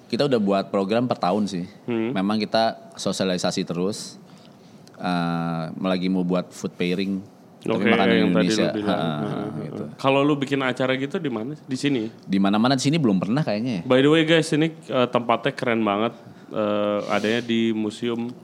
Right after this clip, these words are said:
Speaker 2: Satria Mandala.
Speaker 1: Iya.
Speaker 2: Gokil banget nih kantornya IGA nih.
Speaker 1: Yes.
Speaker 2: Dan, eh, guys, di depannya ini ada taman dan parkirannya gede banget. <laughs> Gua pengen banget bikin acara
Speaker 1: Boleh
Speaker 2: barbekyuan,
Speaker 1: dong, bikin dong,
Speaker 2: bakar-bakaran
Speaker 1: bikin
Speaker 2: di
Speaker 1: dong.
Speaker 2: sini.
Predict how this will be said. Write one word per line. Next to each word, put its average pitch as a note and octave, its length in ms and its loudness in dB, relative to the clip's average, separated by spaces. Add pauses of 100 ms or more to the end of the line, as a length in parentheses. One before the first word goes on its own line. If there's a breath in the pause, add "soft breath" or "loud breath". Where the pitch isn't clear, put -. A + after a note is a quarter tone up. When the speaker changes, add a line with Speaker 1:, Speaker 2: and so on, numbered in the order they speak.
Speaker 2:
Satria A#2 380 -6
Mandala. C3 480 -2 (120)
Speaker 1:
Iya. C#2+ 280 -6 (320)
Speaker 2:
Gokil A2 320 -8
banget A2+ 260 -4
nih A2 120 -6
kantornya G#2 400 -4
IGA G2+ 260 -8
nih. - 180 -14 (460 loud breath)
Speaker 1:
Yes. E2+ 160 -4
Speaker 2:
Dan, A2+ 240 2
eh, A#2 320 2
guys, B2+ 220 4
di B2 120 -2
depannya A#2 440 2
ini C#3 160 2
ada C3 160 0
taman G#2+ 640 0 (200)
dan G#2+ 160 -2
parkirannya G#2+ 520 -2
gede G#2 240 -2
banget. G#2 400 0 (140)
<laughs> - 120 -8
Gua A2+ 160 2
pengen G#2 400 -2
banget G#2+ 240 -2
bikin G#2 240 -8
acara G2+ 460 -2
Speaker 1:
Boleh G2+ 420 2
Speaker 2:
barbekyuan, G#2 60 2 (100)
Speaker 1:
dong, A2 140 2
bikin G#2 180 4
dong, G#2 80 2
Speaker 2:
bakar-bakaran G#2 320 4
Speaker 1:
bikin A2+ 80 0
Speaker 2:
di A2+ 80 0
Speaker 1:
dong. A#2 80 -2
Speaker 2:
sini. A#2 180 -4